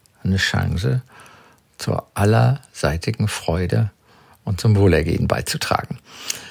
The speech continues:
So, war wieder ein bisschen länger. Ich hoffe, es hat den einen oder anderen Impuls nochmal angestoßen, angeregt. Ist ja alles nicht so ganz neu, ne?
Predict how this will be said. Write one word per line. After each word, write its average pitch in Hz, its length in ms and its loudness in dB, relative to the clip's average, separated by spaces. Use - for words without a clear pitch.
So, 101 340 4
war 135 260 6
wieder 151 180 6
ein 120 240 6
bisschen 135 340 4
länger. 156 360 6
Ich - 140 -6
hoffe, 113 240 0
es - 100 -4
hat - 320 -2
den 110 160 2
einen 98 240 2
oder 104 220 2
anderen 98 320 2
Impuls 123 560 0
nochmal 117 320 2
angestoßen, 113 840 2
angeregt. 110 680 2
Ist - 160 -2
ja 104 120 -2
alles 98 360 -2
nicht 98 200 -2
so 101 140 -4
ganz - 340 -4
neu, 95 320 2
ne? 123 220 2